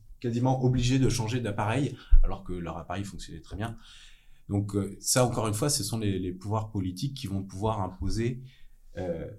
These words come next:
aux constructeurs de,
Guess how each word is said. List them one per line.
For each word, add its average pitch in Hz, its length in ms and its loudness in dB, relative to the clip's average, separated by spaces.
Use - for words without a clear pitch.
aux 110 120 -2
constructeurs 117 840 -2
de, 87 420 -4